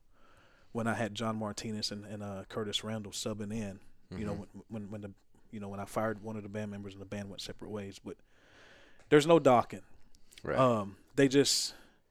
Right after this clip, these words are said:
Speaker 1: they just, they're ready. They're ready. And those days of, of having to, to, to remind them, "Hey, man, you, you, you know, they get it.
Speaker 2: Yeah.
Speaker 1: They're men. They
Speaker 2: They're
Speaker 1: get it."
Speaker 2: professionals.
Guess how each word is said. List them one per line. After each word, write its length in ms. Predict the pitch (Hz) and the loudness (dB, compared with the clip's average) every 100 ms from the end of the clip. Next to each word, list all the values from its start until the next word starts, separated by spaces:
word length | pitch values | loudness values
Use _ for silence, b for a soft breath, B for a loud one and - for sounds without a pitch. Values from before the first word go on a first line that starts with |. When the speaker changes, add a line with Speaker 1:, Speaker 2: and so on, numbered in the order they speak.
| _ | _
Speaker 1:
they 160 | 110 139 | 2 2
just, 380 | 123 127 - 120 | 4 0 0 4
they're 100 | 131 | 4
ready. 360 | 127 127 98 - - - _ - - | 8 8 8 -4 -20 -20 _ -20 0
They're 140 | 123 | 2
ready. 380 | 120 113 107 113 - - | 4 4 2 -6 -16 -2
And 480 | 123 117 110 104 98 - - - - - - - - - - - - - | 0 2 0 -2 -8 -16 -20 -18 -18 -20 -20 -20 -20 -18 -18 -18 -20 -10
those 300 | 123 139 139 | 6 6 8
days 360 | 139 139 135 123 | 10 10 10 6
of, 160 | 117 - | 2 2
of 140 | 123 | -2
having 340 | - 131 123 120 | 6 6 6 0
to, 220 | - 110 104 | -4 -4 -6
to, 140 | - | -8
to 160 | 107 117 | -6 -4
remind 460 | 110 110 123 127 113 | -2 4 6 6 2
them, 140 | 104 | -2
"Hey, 200 | - 131 | 2 2
man, 220 | 104 107 110 | 2 -4 -6
you, 140 | 117 92 - | -8 -10 -12
you, 160 | 120 - - - | -12 -10 -12 -10
you 80 | 101 | -10
know, 100 | 107 | -8
they 140 | 113 143 | -2 -2
get 160 | 101 | -2
it. 100 | 110 - - - | -8 -14 -20 -14
Speaker 2:
Yeah. 200 | - 127 120 - | -10 -10 -10 -4
Speaker 1:
They're 140 | 135 | -2
men. 260 | 113 98 98 | -2 -4 -8
They 80 | 120 | -6
Speaker 2:
They're 100 | 113 | -4
Speaker 1:
get 20 | 98 | -2
it." 20 | |
Speaker 2:
professionals. 640 | 123 - 98 - 85 - | -2 0 -2 -2 -10 -12